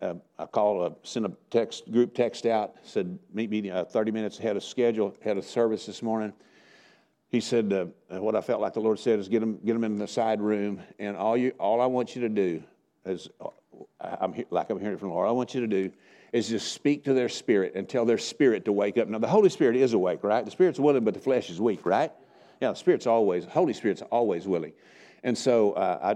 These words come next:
all, that's all I did. It wasn't much of a prayer really at all. All I did is just walk down and touch 'em like we did this morning here. And we just said to their spirit, "Wake up." And I made sure that they knew. I made sure that these men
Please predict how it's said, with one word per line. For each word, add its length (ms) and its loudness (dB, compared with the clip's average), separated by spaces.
all, 120 0
that's 180 -4
all 180 4
I 80 4
did. 380 0
It 200 -6
wasn't 260 0
much 160 0
of 100 -2
a 40 -4
prayer 300 2
really 260 4
at 60 2
all. 200 2
All 200 2
I 80 2
did 240 2
is 100 -8
just 200 -10
walk 240 2
down 200 0
and 80 -8
touch 220 -2
'em 80 -2
like 180 0
we 80 2
did 200 2
this 160 -6
morning 260 -2
here. 300 -4
And 280 0
we 140 2
just 460 -4
said 540 0
to 100 0
their 120 2
spirit, 460 0
"Wake 520 2
up." 280 2
And 340 0
I 80 4
made 240 4
sure 220 4
that 180 4
they 180 4
knew. 420 2
I 80 -2
made 240 2
sure 180 2
that 200 -2
these 240 0
men 420 -2